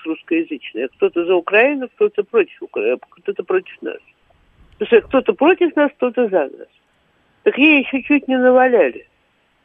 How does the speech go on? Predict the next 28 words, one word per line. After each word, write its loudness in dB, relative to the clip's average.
И 4
спасли 2
ее, 2
как 0
ни -4
странно, 0
местные, 0
господи, -2
как -2
их, -10
хуситы. 0
Ее 2
спасли 4
местные 0
хуситы, -4
потому -6
что -2
ей 4
хотели 0
навалять. 2
У -8
меня 2
же -8
два 4
однополчанина 0
живут -10
в -20
Хайфе. -8